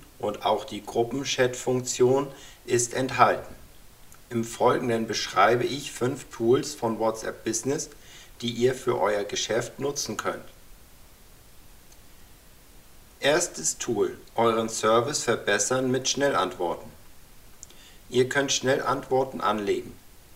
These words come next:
Diese Textbausteine lassen sich zum Beispiel als F A Q-Tool verwenden. Durch die Vorformulierung von Antworten auf häufig gestellte Fragen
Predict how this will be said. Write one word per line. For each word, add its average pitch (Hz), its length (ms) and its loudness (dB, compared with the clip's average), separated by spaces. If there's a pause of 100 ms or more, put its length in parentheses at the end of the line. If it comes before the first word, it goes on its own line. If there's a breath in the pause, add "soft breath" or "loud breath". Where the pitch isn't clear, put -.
(200)
Diese 135 280 -4
Textbausteine 113 1000 -2
lassen 120 360 -2
sich 123 220 -6
zum 117 180 -6
Beispiel 117 580 0
als - 320 -2
F - 260 -6
A 98 80 0
Q-Tool 147 720 -4
verwenden. 127 580 0 (1200 loud breath)
Durch 131 260 6
die 120 160 -2
Vorformulierung 113 1040 0
von - 260 -4
Antworten 113 560 -2
auf - 260 -6
häufig 127 360 -2
gestellte 117 600 0
Fragen 123 540 4